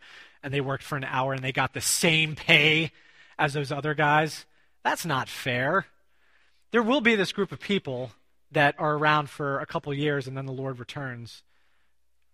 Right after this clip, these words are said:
and it's great. And then there's gonna be probably, I don't know this, obviously, the rest of us here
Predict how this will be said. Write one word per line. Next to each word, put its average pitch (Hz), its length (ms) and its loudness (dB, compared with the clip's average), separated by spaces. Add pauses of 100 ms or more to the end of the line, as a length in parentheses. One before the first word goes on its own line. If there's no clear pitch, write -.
(120)
and 131 140 -8
it's - 220 -14
great. 127 360 -4
And 143 140 -10
then 139 80 -8
there's 139 140 -8
gonna 143 160 -6
be 135 320 -4 (260)
probably, 147 640 0 (680)
I 160 80 4
don't 170 160 4
know 147 140 -2
this, 123 180 -6
obviously, 120 400 -6
the 127 100 -8
rest 151 320 4
of 120 100 -6
us 120 160 -4
here 120 320 -8